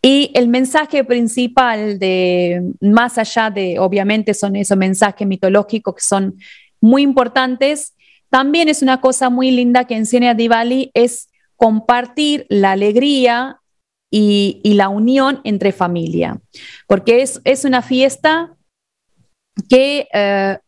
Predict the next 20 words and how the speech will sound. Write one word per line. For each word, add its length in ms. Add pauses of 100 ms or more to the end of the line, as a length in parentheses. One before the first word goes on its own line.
(340)
celebramos 680
en 100
la 100
familia 720 (580)
y 480
disfrutamos 720
esa 160
unión 680
familiar 720 (340)
y 140
también 640 (100)
enseñar 680
nuestra 480
tradición, 840
nuestra 300
cultura 760
a 80
nuestra 380
gente 380
joven, 560